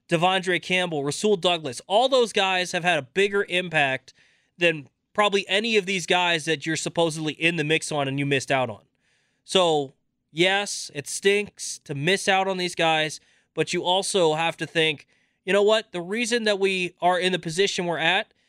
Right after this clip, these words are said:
is because these G Ms have done a fantastic job of drafting, of putting together teams that are capable of winning championships, and now it's just about going out and doing it if you're the players.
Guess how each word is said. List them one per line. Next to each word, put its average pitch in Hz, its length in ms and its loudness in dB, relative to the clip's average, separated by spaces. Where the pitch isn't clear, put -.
is 160 140 -2
because 190 300 0
these 170 220 -2
G 190 320 0
Ms 196 120 -6
have 165 120 -2
done 165 160 0
a 151 60 -2
fantastic 185 880 -2
job 170 460 0
of 143 200 0
drafting, 196 800 -2
of 151 200 -4
putting 208 260 2
together 190 340 0
teams 220 640 -2
that 175 200 2
are 165 300 2
capable 175 760 0
of 151 180 0
winning 175 220 0
championships, 139 920 -4
and 156 140 0
now 190 200 2
it's - 100 -4
just 180 120 -8
about 165 220 0
going 165 240 0
out 156 140 0
and 139 120 -8
doing 160 280 2
it 139 100 -2
if 135 100 -2
you're 143 120 -2
the 120 60 -6
players. 139 560 -2